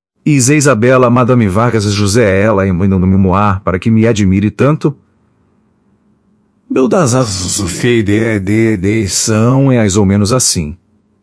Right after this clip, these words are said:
A única sociedade sem perigo ria da própria pessoa, se não acabasse por aborrecer, o que leva às vezes ao suicídio. Acho diverso e territenento, por recuo e se abstei em mim das intrigas, das calúnias, do debinage.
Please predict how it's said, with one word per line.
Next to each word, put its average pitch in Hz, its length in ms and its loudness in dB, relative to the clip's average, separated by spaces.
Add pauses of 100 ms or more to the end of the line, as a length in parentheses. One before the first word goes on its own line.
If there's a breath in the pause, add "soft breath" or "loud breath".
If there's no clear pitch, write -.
A 123 100 0
única 139 360 2
sociedade 101 680 -2
sem 117 180 0
perigo 110 460 0
ria 107 180 0
da 95 140 -2
própria 104 300 -2
pessoa, 101 640 -2 (160)
se - 200 -2
não 120 160 2
acabasse 101 580 -2
por 107 160 -2
aborrecer, 95 680 0 (160)
o 127 80 -2
que 143 120 -2
leva 143 360 2
às 104 140 0
vezes 117 360 0
ao 113 80 2
suicídio. 92 760 -2 (400)
Acho 110 280 -2
diverso 113 540 0
e 113 60 0
territenento, 120 1300 0
por 90 220 0
recuo 139 400 0
e - 20 0
se - 140 0
abstei 123 500 0
em 127 40 2
mim 127 160 2
das 131 200 0
intrigas, 107 680 -2 (100)
das 123 160 -2
calúnias, 123 640 0
do 104 100 -2
debinage. 101 680 0